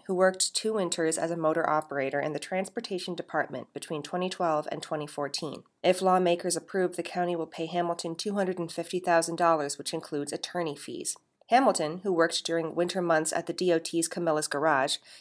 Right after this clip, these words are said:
said in the lawsuit that some white employees directed the N-word toward him a few times and made comments such as, quote, "We should have kept y'all as slaves."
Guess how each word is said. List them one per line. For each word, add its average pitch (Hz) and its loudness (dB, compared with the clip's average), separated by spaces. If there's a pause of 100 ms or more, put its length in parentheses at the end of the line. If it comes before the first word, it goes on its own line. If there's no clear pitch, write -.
said 214 6
in 220 4
the 180 4
lawsuit 165 6
that - -2
some 180 0
white 180 4
employees 175 0
directed 151 -2
the - -2
N-word 160 0
toward 156 -2
him 143 -8
a - -10
few 180 -4
times - -6 (300)
and 208 2
made 196 0
comments 185 0
such - -4
as, 156 2
quote, 160 2
"We 170 -2
should 165 0
have 156 -6
kept 170 -2
y'all 143 2
as 143 -4
slaves." - -2